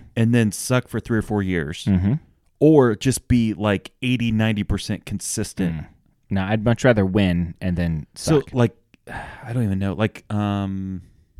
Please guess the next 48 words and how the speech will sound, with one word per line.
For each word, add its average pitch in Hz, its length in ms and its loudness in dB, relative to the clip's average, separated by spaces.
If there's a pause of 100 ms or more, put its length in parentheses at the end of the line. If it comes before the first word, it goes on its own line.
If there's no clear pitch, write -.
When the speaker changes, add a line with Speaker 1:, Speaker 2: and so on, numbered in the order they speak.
(500)
Speaker 2:
I - 320 -18
feel 202 120 4
like 175 100 6
the 127 80 6
Marlins 113 560 4
are 123 60 0
that 131 300 -2 (120)
in 95 120 -2
baseball. 117 500 0 (880)
Speaker 1:
Yeah, 160 200 0
see, - 180 -2
I 135 60 2
don't 113 160 -2
like 110 340 0
that. 80 180 -4
I 131 120 2
would 185 160 6
almost 120 300 2
rather 113 260 2
just 107 240 -8
win 110 240 2
eighty 117 200 0
or 110 60 2
ninety 104 240 2
percent - 340 -4
of 90 80 -10
everything. 135 300 2
Speaker 2:
But 123 80 -4
then 135 160 6
you 127 120 2
ne-, 120 200 -2
but, 127 240 2
but 135 160 6
never 117 300 4
win 110 400 4 (140)
the 98 140 2
actual 110 300 -2
Speaker 1:
Oh, 104 140 6
Speaker 2:
thing, 95 320 0
'cause 135 140 4
Speaker 1:
yeah. - 20 4
Speaker 2:
that's 110 260 4
where 151 80 0
Tottenham 101 460 -2
is. 76 340 -8
Speaker 1:
Yeah, 101 160 2
you're 98 220 -2
right. 71 260 -8